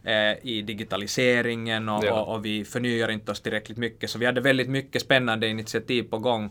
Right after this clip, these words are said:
Speaker 1: Och då skulle jag jobba med affärsutveckling och representera så att säga supply chain-biten i de här nya. Så då flyttade jag hem och, och började med det. Och då kom man liksom lite närmare den kommersiella affären, nya, eh, nya tillväxtområden, eh,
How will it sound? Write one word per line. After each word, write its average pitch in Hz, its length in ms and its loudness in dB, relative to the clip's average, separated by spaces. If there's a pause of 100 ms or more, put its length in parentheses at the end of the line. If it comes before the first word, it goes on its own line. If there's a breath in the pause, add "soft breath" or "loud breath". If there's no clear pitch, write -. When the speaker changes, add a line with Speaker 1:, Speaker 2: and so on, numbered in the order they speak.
Speaker 1:
Och - 360 -16
då 120 100 2
skulle 123 220 4
jag 120 80 8
jobba 117 280 4
med 110 140 0
affärsutveckling 107 960 2
och 110 80 0
representera 110 640 0
så 104 120 -6
att 95 80 -6
säga 104 320 0 (200)
supply 117 420 4
chain-biten 107 680 -4
i 95 60 -4
de 98 180 -6
här 104 60 -6
nya. 101 380 -2 (580 loud breath)
Så - 140 -2
då 110 100 2
flyttade 113 360 2
jag 107 60 4
hem 107 220 0
och, 101 140 -4
och 104 60 -2
började 104 260 -2
med 101 160 -6
det. 104 120 0 (140)
Och 104 80 -10
då 107 100 -2
kom 107 180 -2
man 101 120 0
liksom 104 280 -4 (140)
lite 139 400 2
närmare 117 520 4 (120)
den 104 200 -6
kommersiella 113 720 0 (160)
affären, 113 760 2
nya, 113 480 0 (160)
eh, 113 240 -4
nya 120 240 -2
tillväxtområden, 104 1080 -2 (520 loud breath)
eh, 95 380 0